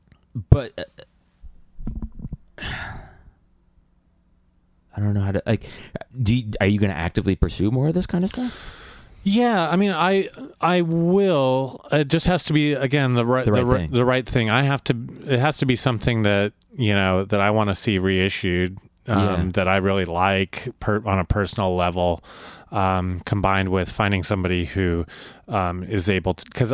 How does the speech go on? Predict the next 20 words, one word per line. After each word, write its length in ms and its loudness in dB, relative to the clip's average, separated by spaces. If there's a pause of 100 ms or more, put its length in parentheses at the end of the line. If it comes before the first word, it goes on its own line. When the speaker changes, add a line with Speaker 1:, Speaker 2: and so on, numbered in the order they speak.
(120)
Speaker 2:
I, 180 2
you 220 -2
know, 300 0
I'm 320 2
not 320 2
in 100 -4
a 60 0
financial 500 -2
pos-, 320 -2
Speaker 1:
Right. 220 -6
Speaker 2:
position 380 0
to 200 0
undertake 580 0
the 100 0
production 500 -2
of, 500 -8
uh, 300 0 (760)
you 100 2
know, 80 -2
records, 560 -4